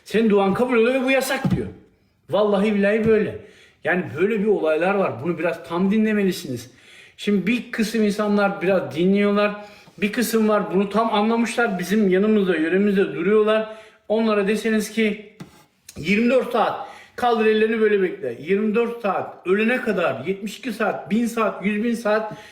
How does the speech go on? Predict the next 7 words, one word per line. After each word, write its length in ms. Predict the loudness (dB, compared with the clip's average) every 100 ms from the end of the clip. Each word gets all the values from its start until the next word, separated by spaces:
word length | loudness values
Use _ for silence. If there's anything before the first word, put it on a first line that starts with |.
| -20 -20 -8
duracak 460 | 0 0 2 -2 -4 -2
o 140 | 0
kardeşler 500 | 0 -2 -2 -4 -4 -4 -2
bu 100 | -2
şekilde 400 | -2 -2 0 0
bekliyorlar. 480 | -2 -6 -10 -10 -14 -18 _ -20 -20 -20 -2
Ama 380 | 0 2 0